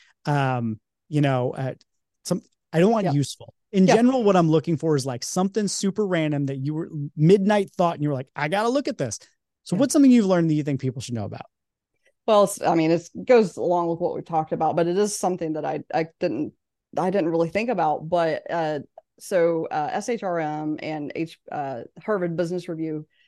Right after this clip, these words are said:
Speaker 2: have put out a lot of articles recently about, uh, talking about how strategic sabbaticals might be, like, the thing that fights against burnout. And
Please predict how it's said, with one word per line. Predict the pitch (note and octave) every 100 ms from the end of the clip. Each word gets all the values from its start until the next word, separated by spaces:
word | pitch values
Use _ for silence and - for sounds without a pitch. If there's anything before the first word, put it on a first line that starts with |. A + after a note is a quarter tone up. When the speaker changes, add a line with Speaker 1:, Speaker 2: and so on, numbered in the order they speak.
| _
Speaker 2:
have | F#3+
put | G3+ F#3
out | E3
a |
lot | E3
of | D3+
articles | G2 D#3 E3+ G#3+ G3
recently | A3 A#3+ A#3 A3+ A3+ - _ _ -
about, | F#3 F#3 - -
uh, | E3+
talking | - C4+ E4+
about | A#3 F#3
how | F3+ F3
strategic | - G3 F3+ - A3+ G#3+ G#3+
sabbaticals | - D#3+ D3 C#3 F#3 B3 A#3 A#3+ A3+ - _ _ -
might | F3 F3+ G3+ - E3+
be, | E3+ E3+
like, | D#3+ D3+ D#3
the | E3 E3 D#3+
thing | D#3 - F3+ E3+ E3+ D3+
that | - -
fights | - D#3+ D#3+
against | D#3+ C#3+ D3 - D#3+
burnout. | D#3+ D3+ C3 B2 -
And | D#3+ D#3 D#3 D3+